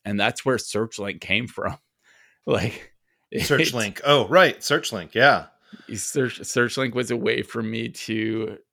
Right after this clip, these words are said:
Speaker 1: to find answers on my own blog without constantly switching to a web browser. And yeah,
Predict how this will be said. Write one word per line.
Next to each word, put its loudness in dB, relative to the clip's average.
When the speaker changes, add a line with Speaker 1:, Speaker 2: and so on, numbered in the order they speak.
Speaker 1:
to -2
find -2
answers -6
on -2
my -6
own -6
blog -6
without -2
constantly -8
switching -8
to -4
a -2
web -4
browser. -4
And -2
yeah, 0